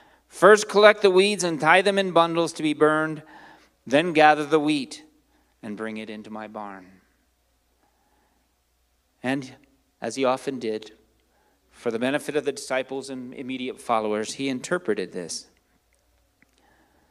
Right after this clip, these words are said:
The weeds are the people of the evil one, and the enemy who sows them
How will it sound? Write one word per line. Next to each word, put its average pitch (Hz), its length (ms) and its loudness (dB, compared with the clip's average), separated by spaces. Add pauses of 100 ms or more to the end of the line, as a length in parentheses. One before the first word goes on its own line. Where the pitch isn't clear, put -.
(460)
The 113 100 -2
weeds 151 640 0 (640)
are 123 100 4
the 127 140 2
people 147 580 0 (220)
of 120 100 -6
the 131 180 -6
evil 127 240 0
one, 113 340 -4 (680)
and 110 160 -8
the - 200 -12
enemy 165 340 -2
who 147 180 -10
sows 110 400 -10
them 98 320 -18